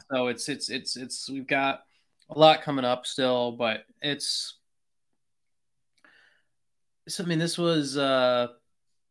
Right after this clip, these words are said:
to one of the things to just kind of, this will be a little bit sappy. That's fine.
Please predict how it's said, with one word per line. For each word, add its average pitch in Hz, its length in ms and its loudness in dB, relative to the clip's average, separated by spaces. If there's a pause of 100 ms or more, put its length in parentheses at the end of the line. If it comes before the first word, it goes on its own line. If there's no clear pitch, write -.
(800)
to 147 720 0 (1300)
one 190 140 -6
of 208 60 -4
the 185 100 0
things 160 520 0
to 127 400 0
just - 240 -10
kind 135 160 -4
of, 117 180 -6 (800)
this 339 160 -2
will - 80 -10
be 113 80 -2
a 104 60 -4
little - 140 -6
bit - 120 -6
sappy. 104 400 0
That's 180 180 -4
fine. 117 320 -8